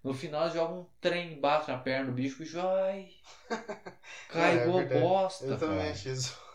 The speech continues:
Speaker 1: Joga, cai
Speaker 2: Eu
Speaker 1: um
Speaker 2: achei
Speaker 1: prédio
Speaker 2: isso.
Speaker 1: na cabeça do bicho, ai, doeu.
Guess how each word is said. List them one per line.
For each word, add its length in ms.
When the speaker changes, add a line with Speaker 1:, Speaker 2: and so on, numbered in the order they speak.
Speaker 1:
Joga, 320
cai 100
Speaker 2:
Eu 40
Speaker 1:
um 40
Speaker 2:
achei 80
Speaker 1:
prédio 340
Speaker 2:
isso. 80
Speaker 1:
na 60
cabeça 300
do 60
bicho, 200
ai, 400
doeu. 600